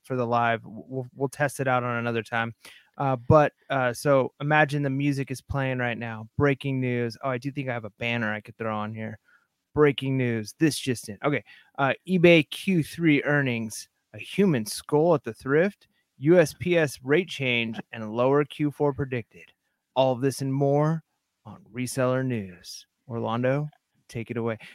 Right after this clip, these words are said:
Now, I hope everybody used their imagination there with that sound effect in the background. Uh, it would be way cooler with that for sure.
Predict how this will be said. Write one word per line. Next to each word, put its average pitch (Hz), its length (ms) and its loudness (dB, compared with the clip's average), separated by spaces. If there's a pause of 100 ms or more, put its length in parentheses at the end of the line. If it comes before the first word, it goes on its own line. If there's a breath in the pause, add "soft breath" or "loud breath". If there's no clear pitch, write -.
Now, 151 120 2
I - 20 4
hope 180 180 4
everybody 190 300 4
used 151 280 4
their 143 120 4
imagination 120 720 -2
there 139 200 2
with 127 180 2
that 104 160 -10
sound 113 260 -4
effect 123 260 -4
in 131 80 -6
the 131 60 -6
background. 139 580 -2 (340)
Uh, 110 300 -12
it - 80 -6
would 127 120 -6
be 131 80 0
way 123 220 2
cooler 117 340 -4
with 110 160 -10
that 101 220 -16
for 110 140 -12
sure. - 260 -16